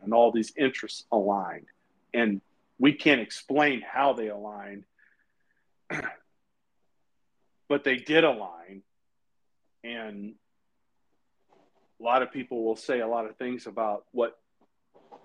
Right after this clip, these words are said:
November twenty-second, nineteen sixty-three was supposed to be. Was it supposed to be an assassination? Was it supposed to be a false flag?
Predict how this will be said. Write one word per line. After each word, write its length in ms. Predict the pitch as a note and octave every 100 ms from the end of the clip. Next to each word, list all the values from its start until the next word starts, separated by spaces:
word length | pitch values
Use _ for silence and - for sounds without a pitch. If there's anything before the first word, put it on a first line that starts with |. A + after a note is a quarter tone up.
| -
November 440 | C3 C3 C3 B2+ B2
twenty-second, 720 | - C3+ A#2 - B2+ B2 -
nineteen 400 | A#2+ A#2+ A#2 G#2+
sixty-three 680 | B2 A2 - - - C3+ A2+
was 220 | G#2 -
supposed 500 | G#2+ - B2 B2+ -
to 60 | F#2+
be. 280 | F#2+ F2+ F#2+
Was 180 | A#2 G#2+
it 120 | G2
supposed 480 | - G#2 B2+ C3 -
to 60 |
be 160 | A#2+ A#2+
an 80 | A2
assassination? 1040 | A2+ A2 A2+ A2 - G#2+ A2 A2+ - A2+
Was 220 | G#2+ -
it 80 | G2+
supposed 520 | - G#2+ B2+ A#2+ -
to 80 | G#2
be 160 | G#2+
a 60 | A2
false 360 | - A2+ G#2+ -
flag? 500 | - G#2 G2+ G2+